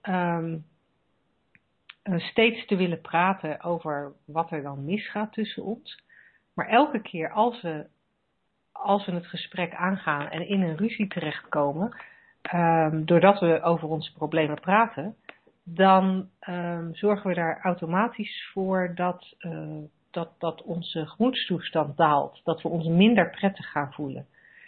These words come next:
En George Pransky legt heel helder uit,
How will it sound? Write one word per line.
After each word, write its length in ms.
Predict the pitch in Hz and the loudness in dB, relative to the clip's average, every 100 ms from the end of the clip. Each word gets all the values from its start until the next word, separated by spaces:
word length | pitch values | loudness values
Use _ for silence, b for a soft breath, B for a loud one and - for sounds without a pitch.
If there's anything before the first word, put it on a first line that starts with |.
| b b b - | b b b 0
En 200 | 180 185 | 2 6
George 280 | 190 185 - | 6 6 2
Pransky 440 | 196 226 269 - 226 | 2 4 2 -2 0
legt 240 | 208 - | 0 0
heel 360 | 180 226 220 175 | 0 2 2 4
helder 440 | 202 196 170 - | 4 4 2 2
uit, 440 | 147 165 202 - | 0 0 0 -4